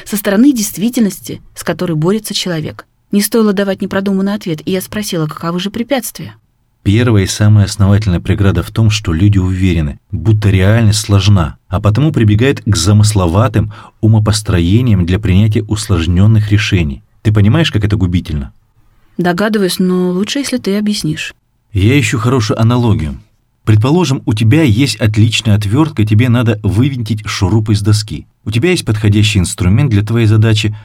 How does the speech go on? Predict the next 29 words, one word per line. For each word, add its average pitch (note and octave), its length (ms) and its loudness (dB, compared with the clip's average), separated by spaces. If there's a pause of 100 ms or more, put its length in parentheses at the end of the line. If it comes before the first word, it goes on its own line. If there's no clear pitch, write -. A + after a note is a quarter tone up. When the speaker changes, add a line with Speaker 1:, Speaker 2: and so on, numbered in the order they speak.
(160)
Speaker 2:
но G#2 320 4
по A2+ 120 0
какой-то C#3 460 -2
причине A2+ 520 0
ты G#2+ 120 0
считаешь, G#2+ 420 -2
что G#2 120 -4
в D#2+ 120 -4
доске G#2 320 0
не A2+ 100 4
шуруп, B2+ 380 0 (340)
а D3 140 -2
гвоздь. A#2 420 0 (240)
Будет D3+ 380 0
ли A#2 100 2
результат G#2 640 0
удачным? G#2 600 -4 (600)
Утверждать A2 600 2
в A#2+ 40 0
этом B2 180 0
случае, A2+ 400 0
что G#2+ 160 0
у G#2+ 40 4
тебя A2+ 220 2
не A#2+ 80 2
оказалось A2 500 2
нужного A2 480 2
инструмента, A#2+ 720 0 (120)
нелепо. G#2+ 600 0